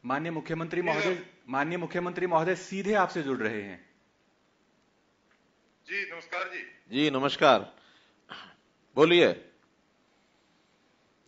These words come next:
Speaker 2: मैं हाकम सिंह, अ, यमुनानगर डिस्ट्रिक्ट से जी।
Speaker 3: आप, हाकम सिंह जी, कहाँ, यमुनानगर कहाँ से बोल रहे हैं?
Speaker 2: मैं
Speaker 3: कौन स-
Speaker 2: जगोड़ी गांव है जी, यमुनानगर से जी।
Speaker 3: कौन सा गांव है?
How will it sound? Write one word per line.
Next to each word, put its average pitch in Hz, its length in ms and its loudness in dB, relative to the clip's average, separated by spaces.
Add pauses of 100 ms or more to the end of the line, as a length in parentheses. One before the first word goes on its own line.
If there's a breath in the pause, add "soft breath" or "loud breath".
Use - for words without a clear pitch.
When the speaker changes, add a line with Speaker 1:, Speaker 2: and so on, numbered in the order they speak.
(220)
Speaker 2:
मैं - 20 -16
हाकम 175 460 -10
सिंह, 202 180 -14
अ, 147 720 -18
यमुनानगर 170 260 -16
डिस्ट्रिक्ट 165 480 -20
से 165 60 -20
जी। 226 260 -20 (1160)
Speaker 3:
आप, 117 360 0
हाकम 180 300 -2
सिंह 196 200 -4
जी, 208 80 -4
कहाँ, 180 440 2
यमुनानगर 180 480 2
कहाँ 170 240 4
से 196 140 0
बोल 190 180 4
रहे 160 140 2
हैं? 92 180 -10 (1800)
Speaker 2:
मैं 156 80 -16
Speaker 3:
कौन 165 120 -2
स- 156 40 -6
Speaker 2:
जगोड़ी 196 320 -4
गांव 233 280 -8
है 208 160 -12
जी, 202 80 -16
यमुनानगर 202 340 -20
से 175 160 -18
जी। - 160 -20 (200)
Speaker 3:
कौन 143 160 -2
सा 156 120 2
गांव 180 220 6
है? 254 340 -2